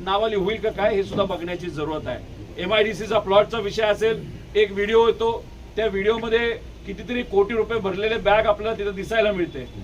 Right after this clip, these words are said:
पण त्याच्यावर कुठेही कारवाई केली जात नाही. त्याच्याचबरोबर सावेसाहेब जे मंत्री आहेत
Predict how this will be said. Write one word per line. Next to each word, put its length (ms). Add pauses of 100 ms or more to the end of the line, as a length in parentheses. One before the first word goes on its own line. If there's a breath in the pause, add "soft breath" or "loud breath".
(180)
पण 60
त्याच्यावर 320
कुठेही 300
कारवाई 360
केली 280
जात 280
नाही. 120 (440)
त्याच्याचबरोबर 800 (340)
सावेसाहेब 500
जे 120
मंत्री 380
आहेत 240